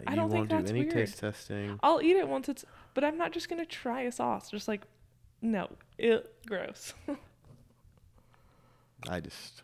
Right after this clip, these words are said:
Speaker 1: You'll just take a spoonful of it, and that I just, like, can't process sometimes because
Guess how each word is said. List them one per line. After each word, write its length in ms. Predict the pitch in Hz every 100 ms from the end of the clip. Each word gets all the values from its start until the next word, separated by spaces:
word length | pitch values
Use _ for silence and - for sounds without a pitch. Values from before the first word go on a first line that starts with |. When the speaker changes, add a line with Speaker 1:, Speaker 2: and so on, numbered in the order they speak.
| _ - _ _ _ -
Speaker 1:
You'll 220 | 254 311
just 220 | 349 -
take 160 | 320 269
a 40 |
spoonful 540 | - - 277 320 202
of 100 | -
it, 120 | - -
and 140 | 208
that 260 | 220 247 -
I 140 | 208
just, 320 | 196 196 - -
like, 160 | 190
can't 260 | - 180 -
process 460 | - 208 220 -
sometimes 460 | - 233 - 247 - - - -
because 260 | - 277